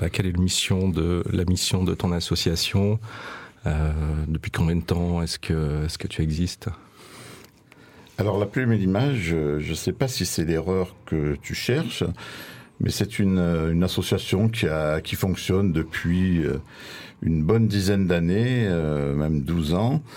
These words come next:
Speaker 2: qui a été créée par des étudiants qui suivaient le,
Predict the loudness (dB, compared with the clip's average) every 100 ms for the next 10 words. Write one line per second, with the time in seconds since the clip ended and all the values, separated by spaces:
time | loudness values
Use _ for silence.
0 | -16 -16 -4 -2 0 0 0 2 0 0
1 | -2 0 -2 0 2 2 2 2 0 0
2 | 0 0 0 2 2 0 -4 0 2 2
3 | 2 0 -2 -4 -2 0 2 2 2 2
4 | 2 2 0 0